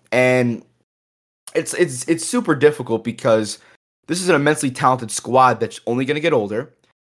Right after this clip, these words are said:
It's only gonna want more money, you know? And I think the biggest thing is paying the defense, right? There's a lot of studs in that defense, Matt Milano, Tre'Davious White, all those guys, Po-, Jordan Poyer, they're gonna get older, they're gonna want more money.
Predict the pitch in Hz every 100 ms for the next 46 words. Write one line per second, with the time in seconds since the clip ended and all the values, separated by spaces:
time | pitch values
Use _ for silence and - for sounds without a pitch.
0 | _ _ 107 101 123 147 147 139 139 139
1 | 147 120 95 113 123 _ _ _ 107 117
2 | 113 151 170 160 131 160 156 - 127 123
3 | 113 - 139 120 95 110 101 78 90 104
4 | 98 110 117 127 - 123 113 110 95 110
5 | 107 101 117 107 87 104 98 98 98 92
6 | 92 104 104 95 92 95 95 - - _
7 | - 117 117 101 113 107 113 110 - 98
8 | 123 120 113 113 107 107 107 113 127 135
9 | 131 117 117 113 107 107 113 117 117 117
10 | 113 98 98 98